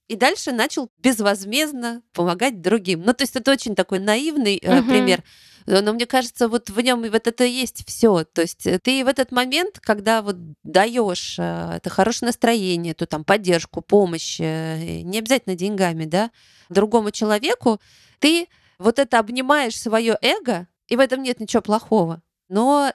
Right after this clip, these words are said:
Speaker 1: при этом как раз другой получает что-то очень хорошее. И это такой очень правильная инвестиция.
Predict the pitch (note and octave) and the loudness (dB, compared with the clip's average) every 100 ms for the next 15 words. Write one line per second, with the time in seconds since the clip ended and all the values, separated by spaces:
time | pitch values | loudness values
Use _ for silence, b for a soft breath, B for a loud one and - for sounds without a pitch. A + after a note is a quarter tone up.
0 | - A#3+ C4+ D#4 F4 - A#3 A#3+ A3 - | 0 2 2 0 -2 -2 -4 -2 -2 -4
1 | - - F3+ A#3 G#3 D#4 F4 _ b b | -14 -6 0 2 4 2 2 _ b b
2 | C#4 C4 - C#4 C4+ C4+ - - G#3 G3+ | 2 2 0 2 4 2 -2 -4 -2 0
3 | A3 - G#3+ A#3+ F#3+ - D#3 - _ _ | 0 0 2 2 -4 -6 -8 -10 _ _
4 | G3 A3+ B3 A#3+ A#3 G#3 - G3 A3+ G#3 | 2 2 2 2 0 -2 -4 0 2 2
5 | - - B3 B3 A#3 - - A#3+ C4 A#3 | -2 -2 0 -2 -8 -10 -2 2 2 0
6 | G#3+ G#3+ G#3+ - - G#3 - - F3 | -6 -6 -8 -8 -4 -6 -6 -8 -8